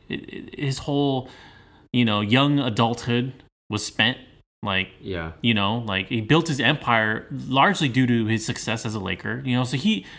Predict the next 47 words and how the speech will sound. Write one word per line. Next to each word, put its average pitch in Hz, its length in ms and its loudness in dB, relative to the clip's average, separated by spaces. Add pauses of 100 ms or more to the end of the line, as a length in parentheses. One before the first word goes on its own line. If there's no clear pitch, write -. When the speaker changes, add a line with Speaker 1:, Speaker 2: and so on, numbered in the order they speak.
Speaker 1:
he, 214 260 0 (460)
he - 420 0
loves 185 600 4
the 123 60 -6
franchise, 90 680 -2 (160)
but - 180 8
Speaker 2:
There's 117 120 2
a 127 60 2
but. 131 440 4 (280)
Yeah, 110 140 2
Speaker 1:
yeah, 104 320 6
Speaker 2:
what's 110 140 0
the - 60 -2
Speaker 1:
you - 60 4
Speaker 2:
but? - 80 6
Speaker 1:
know, 123 180 4
the 123 120 0
but 185 300 6
is 147 180 2
that, 143 200 6
like, 139 340 2 (1160)
at 147 120 2
the 175 80 4
same 185 280 4
time, 170 340 4
he, 143 320 0
I 123 80 4
think 151 200 0
he, 147 360 -2 (220)
I 120 140 2
don't, 165 280 2 (200)
it's 127 560 -8
not 190 100 8
even 139 120 4
I 104 120 2
think, 151 340 4
I 117 120 2
just 123 180 0
know, 131 200 6
it's 117 160 -2
like 117 220 0
his 131 300 2
ego 165 340 4
has 120 140 2
been 113 140 2
so 143 200 2
bruised 123 640 2